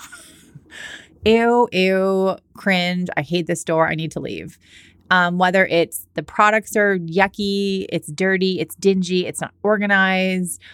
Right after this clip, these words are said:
Almost like when you go to, like, a dumpy supermarket, you're just like, "I need to get the hell out of here urgently."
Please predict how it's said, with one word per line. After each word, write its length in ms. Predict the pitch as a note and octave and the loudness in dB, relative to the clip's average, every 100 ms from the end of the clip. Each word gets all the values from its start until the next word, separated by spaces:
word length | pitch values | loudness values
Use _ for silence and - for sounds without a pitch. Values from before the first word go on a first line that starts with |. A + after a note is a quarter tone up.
| - - | -18 -6
Almost 340 | A3 C4 D#4+ | -2 2 2
like 140 | E4+ D#4 | 2 0
when 100 | C4+ | 0
you 80 | A3 | 2
go 100 | F#3+ | 2
to, 60 | |
like, 160 | F#3+ F3+ | 2 0
a 60 | |
dumpy 440 | D#3+ D3+ D#3+ E3 E3+ | 0 0 0 2 2
supermarket, 680 | E3 E3 D#3 D3 C#3 D3 D3 | 2 -2 -2 0 0 0 0
you're 160 | E3+ | 0
just 200 | E3 F3 | 0 -2
like, 240 | - C3+ D3 | 0 -2 -2
"I 100 | D#3 | -6
need 180 | D#3+ E3 | -4 -4
to 80 | E3+ | -4
get 180 | D#3 D3+ | -4 -6
the 80 | |
hell 160 | C#3 D3 | -6 -4
out 160 | D3 - | -4 -6
of 80 | |
here 260 | C#3 D#3+ D#3 | -6 -4 -4
urgently." 680 | - D#3+ D3 - - A1 E3+ | -2 -2 -2 -10 -12 -12 -12